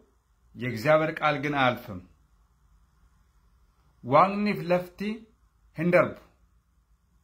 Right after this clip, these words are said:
samiif lafi hin darbu, sagalee Waaqayyoo garuu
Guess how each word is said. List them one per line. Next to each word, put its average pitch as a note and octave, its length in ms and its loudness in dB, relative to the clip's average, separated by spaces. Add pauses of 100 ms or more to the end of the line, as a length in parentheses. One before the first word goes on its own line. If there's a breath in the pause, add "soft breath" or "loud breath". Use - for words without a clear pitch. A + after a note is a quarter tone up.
(1160)
samiif E3 460 -2
lafi D#3+ 360 -6 (1040)
hin C#3+ 120 -4
darbu, D3+ 400 0 (1400)
sagalee D3 360 0
Waaqayyoo D3+ 580 0
garuu D3+ 260 -4